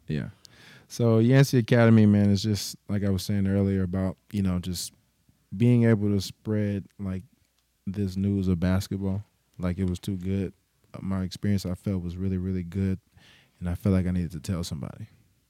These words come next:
you know. Um, it's completely skills, though, no teams or anything like that, but you got personal training, you got the group training, and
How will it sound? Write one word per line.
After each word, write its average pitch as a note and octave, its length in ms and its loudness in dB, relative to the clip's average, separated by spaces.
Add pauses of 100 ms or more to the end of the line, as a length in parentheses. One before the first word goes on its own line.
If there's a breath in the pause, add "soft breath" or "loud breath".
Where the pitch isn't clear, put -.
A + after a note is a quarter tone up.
you F#2 120 -2
know. F2 200 -2 (560 soft breath)
Um, F2+ 320 0
it's F2+ 100 -4
completely B2 420 0
skills, A2 460 2
though, G#2+ 200 6
no G#2 160 6
teams G2 400 0
or G2 60 2
anything F#2+ 400 0
like F#2 240 -2
that, F2+ 280 -4
but E2+ 200 -8
you F#2+ 80 -10
got F#2 200 -4
personal F#2 400 -2
training, F2+ 440 -6
you F2 100 -8
got F2 260 -10
the E2+ 80 -16
group F2 300 -12
training, F2 640 -8
and D#2+ 180 -12